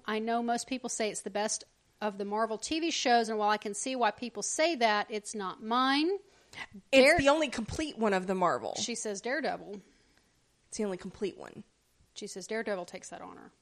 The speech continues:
Speaker 2: Okay.
Speaker 1: For her favorite.
Speaker 2: They didn't get to finish it, though, I, which I hate that.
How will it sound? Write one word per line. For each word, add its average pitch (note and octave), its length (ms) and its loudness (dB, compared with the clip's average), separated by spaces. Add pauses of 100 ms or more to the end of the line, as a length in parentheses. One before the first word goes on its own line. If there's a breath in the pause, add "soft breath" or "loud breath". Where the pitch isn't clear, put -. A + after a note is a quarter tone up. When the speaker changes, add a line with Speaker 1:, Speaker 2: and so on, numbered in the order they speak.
(720)
Speaker 2:
Okay. E4 360 2 (140)
Speaker 1:
For G#3+ 160 -6 (100)
her C4 180 0
favorite. - 640 -8
Speaker 2:
They A#3+ 80 -4
didn't C4+ 180 -4
get B3 100 0
to A3+ 60 0
finish B3 320 -2
it, G3+ 120 -4
though, F3+ 120 2
I, F3+ 100 4
which A#3+ 220 -2
I C#4 120 6
hate A#4+ 340 0
that. F3 300 6